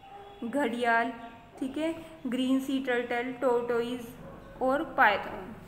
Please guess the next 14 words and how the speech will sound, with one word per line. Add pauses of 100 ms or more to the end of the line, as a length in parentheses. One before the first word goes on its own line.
(600)
Birds
में
कौन
कौन
से
हैं?
Great
Indian (460)
Bustard, (340)
पीकॉक्स, (580)
पेलिकल, (300)
ग्रेट
इंडियन
हॉर्नबिल,